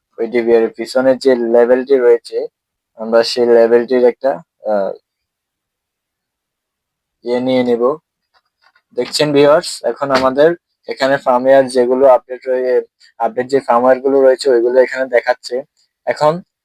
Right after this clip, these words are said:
আমাদের কাজ হচ্ছে আমার, আমরা কোন রিজিয়নে আছি, আমরা রয়েছি এশিয়াতে। আহ, সেহেতু আমাদের এই, আমাদের প্রয়োজন হচ্ছে যে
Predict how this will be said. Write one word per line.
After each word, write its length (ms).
আমাদের 420
কাজ 240
হচ্ছে 280
আমার, 260
আমরা 360
কোন 360
রিজিয়নে 640
আছি, 440
আমরা 580
রয়েছি 380
এশিয়াতে। 640
আহ, 400
সেহেতু 440
আমাদের 460
এই, 520
আমাদের 340
প্রয়োজন 340
হচ্ছে 340
যে 300